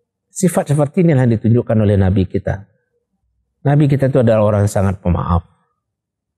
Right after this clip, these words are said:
Wah, berbagai hal yang beliau hadapi, tapi dengan hati yang lapang,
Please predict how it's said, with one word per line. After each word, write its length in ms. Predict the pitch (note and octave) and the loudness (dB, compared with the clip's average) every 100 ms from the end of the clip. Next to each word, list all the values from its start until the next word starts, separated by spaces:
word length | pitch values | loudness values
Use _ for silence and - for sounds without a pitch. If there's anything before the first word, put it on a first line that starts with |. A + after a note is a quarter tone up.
| _ _ _ _ _ _ - | _ _ _ _ _ _ -6
Wah, 240 | G#2+ A#2+ | -2 2
berbagai 880 | A#2+ B2 A2 A#2 A#2+ A#2 G#2+ G2 G2 | 2 2 2 2 2 0 2 0 -2
hal 240 | - D3 | -2 0
yang 320 | B2+ G#2 G#2 G2+ | 0 0 0 0
beliau 160 | G#2 | 0
hadapi, 480 | G2 G2 G2+ E2 E2 - _ _ _ _ _ _ _ _ | 0 -2 -4 -6 -10 -12 _ _ _ _ _ _ _ _
tapi 260 | G2+ - G#2+ | -6 -2 0
dengan 480 | G2+ G2 F2+ E2+ F2 _ _ _ _ _ _ _ | 2 0 0 -2 -4 _ _ _ _ _ _ _
hati 320 | A2 G#2+ A2+ | -6 -2 0
yang 80 | F#2+ | 0
lapang, 560 | A2 G2+ - F2 F#2+ | 0 -2 -4 -4 -6